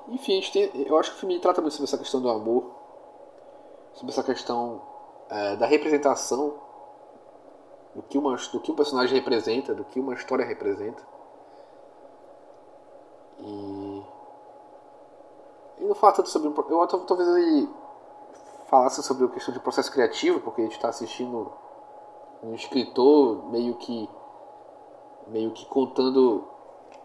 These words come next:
meio que assistindo como a vida de um escritor talvez reflita na sua obra, no sentido de que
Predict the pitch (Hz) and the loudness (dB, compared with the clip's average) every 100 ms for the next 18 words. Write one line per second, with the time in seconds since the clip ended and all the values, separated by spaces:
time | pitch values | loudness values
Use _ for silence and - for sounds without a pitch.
0 | - - 131 139 - 143 - - - 165 | -18 2 4 6 6 4 2 2 -2 -2
1 | 175 185 165 165 147 151 143 180 170 165 | 6 8 8 4 4 0 0 2 4 4
2 | 139 139 139 139 - 147 - - - 131 | 4 4 2 0 2 2 4 2 2 -2
3 | - 127 120 - 117 - - - - - | 6 8 10 8 4 -2 -18 -20 -20 -20
4 | - - - - - - - - - - | -20 -20 -20 -20 -20 -20 -20 -20 -8 -6
5 | 113 117 110 - 117 110 98 90 | -4 -8 -10 -10 -6 -4 -4 -4